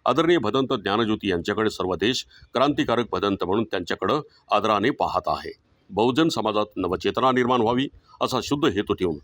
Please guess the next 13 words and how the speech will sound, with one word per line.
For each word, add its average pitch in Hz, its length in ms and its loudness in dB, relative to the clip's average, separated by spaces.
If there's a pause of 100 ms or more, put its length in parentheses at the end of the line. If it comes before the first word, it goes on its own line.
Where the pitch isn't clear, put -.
(320)
ते 110 100 2
सतत 143 320 -2 (100)
पदयात्रा 104 460 2 (220)
काढणारे 95 460 0 (340)
म्हणून 147 360 2 (180)
देशभर 143 440 0
परिचित 95 420 -2
आहेत. 82 240 -4 (420)
कधी 131 200 4
संभाजीनगर 120 640 0
ते 123 140 0
भीमा 92 220 0
कोरेगाव, 107 380 0